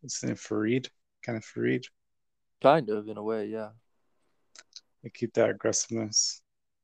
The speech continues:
Speaker 2: And I, I, I'd be interested to see him play, like,
Speaker 1: <clears throat>
Speaker 2: more at the four just to give it a shot, you know? Like, how, just as far, like, how would he guard fours and stuff? You know, I don't think he's really the sh-, type of shooter, uh,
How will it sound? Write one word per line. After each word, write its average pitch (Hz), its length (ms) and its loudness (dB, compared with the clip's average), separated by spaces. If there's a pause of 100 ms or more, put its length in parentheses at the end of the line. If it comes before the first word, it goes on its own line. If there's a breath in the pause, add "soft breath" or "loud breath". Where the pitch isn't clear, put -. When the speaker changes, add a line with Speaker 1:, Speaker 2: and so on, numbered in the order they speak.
(200)
Speaker 2:
And 107 140 -2
I, - 40 -2 (120)
I, 113 280 0
I'd 113 140 8
be 127 80 6
interested 110 340 -2
to - 60 -14
see 107 200 -6
him 98 160 -6
play, 104 300 6
like, - 220 -2
Speaker 1:
<clears throat> - 20 -8
Speaker 2:
more 107 560 4
at - 120 -8
the 104 80 -6
four 113 520 -2
just - 300 -8
to - 80 -10
give 110 140 -4
it 110 60 -8
a 101 40 -18
shot, - 380 0 (120)
you 113 80 -12
know? 120 260 -8
Like, 104 260 -6 (720)
how, 101 280 8 (120)
just - 260 -6
as 104 80 -10
far, - 260 6
like, 104 140 -6
how 113 160 6
would 110 100 2
he 107 100 -8
guard 104 340 0
fours 117 400 -4
and 120 120 -20
stuff? 127 240 -4 (100)
You 113 80 -10
know, 110 60 -4
I - 60 -2
don't 113 180 -6
think 113 200 -16
he's 101 300 -14
really 107 180 0
the 101 100 -8
sh-, - 280 -16 (760)
type 107 260 2
of 92 80 -6
shooter, 107 500 -4 (1400)
uh, 67 280 -4